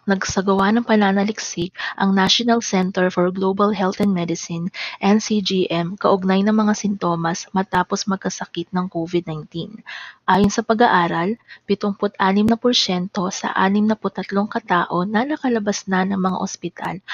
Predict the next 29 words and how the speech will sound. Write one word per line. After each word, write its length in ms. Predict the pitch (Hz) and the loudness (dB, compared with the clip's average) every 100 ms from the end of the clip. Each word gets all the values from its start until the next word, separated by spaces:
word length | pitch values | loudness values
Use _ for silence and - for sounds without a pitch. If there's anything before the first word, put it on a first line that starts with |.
| - - | -10 -2
ang 160 | 214 233 | 2 2
nakararanas 800 | 240 226 208 190 180 175 170 - | 4 4 6 6 4 0 -2 -2
ng 100 | 180 | -2
mga 220 | 170 170 | -2 -2
sintomas. 800 | 170 165 156 160 156 - - - - - - - | -4 -6 -6 -6 -6 -8 -10 -14 -12 -10 -10 -4
Karaniwan 560 | - 208 208 214 233 247 | 4 6 6 6 4 2
sa 100 | 247 | 0
mga 160 | 240 233 | 0 0
sintomas 560 | 214 208 202 185 202 - | 0 -2 -2 -2 -4 -4
na 80 | |
ito 320 | 214 202 180 175 | -4 -2 0 0
ay 160 | 180 | -2
ang 160 | 170 - | -4 -6
pag-ubo, 560 | 175 185 180 165 208 - - | -8 -8 -6 -4 -4 -6 -6
hirap 240 | 190 190 | -2 -2
sa 160 | - 226 | -2 -4
paghinga, 560 | 220 214 214 175 165 196 - - | -2 0 2 2 0 -2 -6 -10
mabigat 400 | - 180 185 190 226 | -4 0 2 2 0
na 60 | |
pakiramdam, 760 | 220 - 226 214 208 160 160 190 - | -2 0 2 4 4 4 2 0 -4
kawalan 480 | - 190 190 190 196 | -2 2 4 4 4
na 20 | 214 | 2
panlasa 520 | 233 226 180 190 214 208 | 2 2 0 -2 -2 -2
at 80 | |
pangamoy, 560 | - 208 196 175 165 175 - - | -2 -2 0 -2 -4 -6 -8 -4
at 160 | - 220 | 0 0
pagkalagas 640 | - 208 180 170 165 175 - | -2 0 2 2 0 -2 -2
ng 160 | 170 175 | -6 -6
buhok. 240 | - 180 | -8 -12